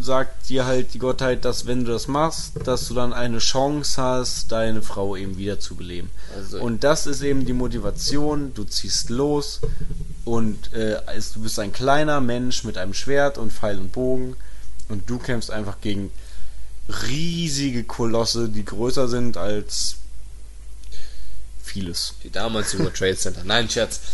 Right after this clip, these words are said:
Speaker 1: Ja.
Speaker 2: Ähm, ich hab das Spiel leider nicht gespielt. Ich hab zig Spiele für meine PlayStation zwei gehabt. Das Spiel ist leider an mir vorbeigegangen. Aber ich hab mir nur, ähm, eben grad mal das Cover angeguckt und hab gleich eine Bindung zu dem Spiel aufgebaut, weil diese Kolosse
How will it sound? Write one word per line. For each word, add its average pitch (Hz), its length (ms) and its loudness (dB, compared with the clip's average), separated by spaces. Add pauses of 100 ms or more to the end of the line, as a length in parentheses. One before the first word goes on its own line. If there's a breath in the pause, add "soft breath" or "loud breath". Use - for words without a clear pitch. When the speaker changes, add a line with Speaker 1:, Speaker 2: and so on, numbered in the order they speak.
(120)
Speaker 1:
Ja. - 200 -2
Speaker 2:
Ähm, 107 160 -4
ich - 160 0
hab 135 120 2
das 127 180 2
Spiel 120 220 -2
leider 113 260 0
nicht 139 160 -2
gespielt. 127 480 0
Ich - 140 2
hab 101 120 0 (640)
zig 143 240 2
Spiele 139 240 -2
für 127 120 -6
meine 117 200 0
PlayStation 113 500 0
zwei 107 320 0
gehabt. 101 280 -4 (180)
Das 104 140 -2
Spiel 120 160 -6
ist 107 60 -6
leider 117 240 0
an 131 60 -2
mir 127 100 -2
vorbeigegangen. 110 580 -2 (480 loud breath)
Aber - 180 0
ich 98 140 4
hab 101 160 2
mir 101 100 2
nur, 113 540 0
ähm, 110 320 -2
eben 101 180 2
grad 113 240 0
mal 113 160 -2
das - 220 -2
Cover 127 240 2
angeguckt 120 500 0
und 113 140 -4
hab 110 120 -2
gleich 120 240 0
eine 117 220 0
Bindung 127 440 0
zu - 100 -6
dem 113 120 0
Spiel 117 220 -4
aufgebaut, 117 560 0 (380 loud breath)
weil 101 120 -2
diese 120 280 -4
Kolosse 123 880 0